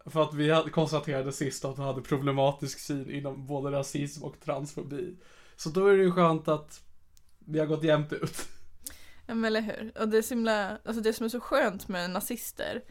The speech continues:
Speaker 2: det är att man verkligen får <clears throat> hata dem.
Speaker 1: Säger man vill ha nazister.
Speaker 2: Ja, men det är
Speaker 1: Men de
Speaker 2: ganska
Speaker 1: har bra
Speaker 2: gött.
Speaker 1: egenskaper då.
Speaker 2: Men det är gött att bara få hata på någon och bara, "Ni är typ sämst." Alltså,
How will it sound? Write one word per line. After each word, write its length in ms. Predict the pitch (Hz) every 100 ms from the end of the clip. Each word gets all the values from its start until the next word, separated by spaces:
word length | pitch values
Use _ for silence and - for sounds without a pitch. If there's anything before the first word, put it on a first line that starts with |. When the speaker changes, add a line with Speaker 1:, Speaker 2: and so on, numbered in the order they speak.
| - - - -
Speaker 2:
det 100 | 214
är 40 |
att 80 | 233
man 120 | 220
verkligen 320 | 208 - 160
får 380 | 202 202 185 160
<clears throat> 80 | 202
hata 420 | 208 196 - 214
dem. 280 | - 123 226 - - - - - - - - 320 -
Speaker 1:
Säger 300 | 214 220 196
man 220 | 160 156
vill 160 | 196
ha 80 | 151
nazister. 640 | 143 139 160 - - - - - - - - - - - - - - -
Speaker 2:
Ja, 80 | 226
men 180 | 226
det 80 | 220
är 40 | 247
Speaker 1:
Men 80 |
de 40 | 302
Speaker 2:
ganska 140 | 185 180
Speaker 1:
har 80 | 165
bra 180 | 170
Speaker 2:
gött. 100 | 147 139
Speaker 1:
egenskaper 480 | 156 170 143 147 147
då. 240 | 151 175 - - -
Speaker 2:
Men 120 | 240 247
det 60 |
är 120 | 240
gött 220 | 330 - 226
att 60 |
bara 120 | 214
få 120 | 214 226
hata 400 | 262 220 - 339
på 100 | 202
någon 220 | 170 175
och 100 | 170
bara, 140 | 170
"Ni 380 | 196 220 226 196
är 40 |
typ 240 | 190 - -
sämst." 680 | - - - 190 240 - -
Alltså, 380 | 208 202 190